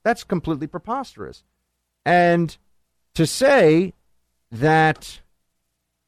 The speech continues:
<sighs> to say that masculinity is now toxic, our, our traditional definition of it is toxic and it's bad, is,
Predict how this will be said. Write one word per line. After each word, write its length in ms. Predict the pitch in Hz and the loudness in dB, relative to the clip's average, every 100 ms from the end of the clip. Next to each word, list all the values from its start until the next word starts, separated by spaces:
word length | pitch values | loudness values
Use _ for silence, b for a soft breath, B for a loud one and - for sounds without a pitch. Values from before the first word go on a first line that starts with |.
| _ _ _ _ _ _ _ | _ _ _ _ _ _ _
<sighs> 0 | |
to 580 | - 170 151 104 - 147 | -6 -4 -6 -10 -10 -6
say 180 | 226 240 | -2 0
that 140 | 185 | 0
masculinity 1120 | 156 175 170 - 143 180 226 147 98 95 107 107 - | 0 0 -4 -4 0 2 0 -2 -4 -8 -14 -20 -8
is 180 | 156 120 | -6 -2
now 220 | 170 147 - | -2 -2 -4
toxic, 560 | - 254 262 - 85 | 0 0 0 -10 -10
our, 120 | 127 139 | -6 -2
our 120 | 139 | -2
traditional 500 | - 120 240 - 165 | -2 -2 -2 -2 -2
definition 440 | 143 131 131 127 | -2 -2 -10 -8
of 120 | 123 | -8
it 60 | 110 | -6
is 120 | 101 | -10
toxic 640 | - 196 208 - 110 101 _ | -4 -2 -2 -4 -8 -8 _
and 160 | 117 104 | -14 -14
it's 120 | - | -16
bad, 680 | 90 135 165 117 92 95 101 _ _ _ _ _ _ - | -6 -2 -2 -4 -8 -14 -18 _ _ _ _ _ _ 0
is, 500 | 151 156 151 131 | 2 4 2 -2